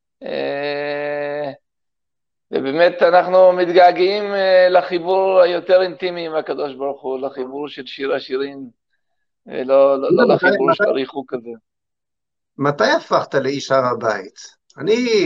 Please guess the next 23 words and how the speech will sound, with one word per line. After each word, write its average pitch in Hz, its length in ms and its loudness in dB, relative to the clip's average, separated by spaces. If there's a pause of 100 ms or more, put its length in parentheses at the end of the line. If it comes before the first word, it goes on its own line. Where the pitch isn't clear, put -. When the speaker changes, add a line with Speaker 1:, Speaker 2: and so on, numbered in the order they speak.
(340)
Speaker 2:
הכר-, 156 340 -2
כשאני 175 340 0
הכרתי 226 440 0
אותך, - 300 -4
וזה 120 100 -10
קרה 131 220 -2
לפני 131 180 -6
שנים, 175 460 0
אנחנו 110 160 -8
נספר 175 460 0
על 185 80 4
הקשר, 147 480 -2
נספר 147 460 -4
על 160 240 -4
ההתנגשות 135 920 -2
שהייתה 180 420 2
בך, 151 260 0 (520)
הייתי 160 240 -4
שם 156 160 -4
לצדך 151 340 -8 (160)
כשירו 156 400 0
בך. 139 200 -2 (1040)
אה, 131 760 2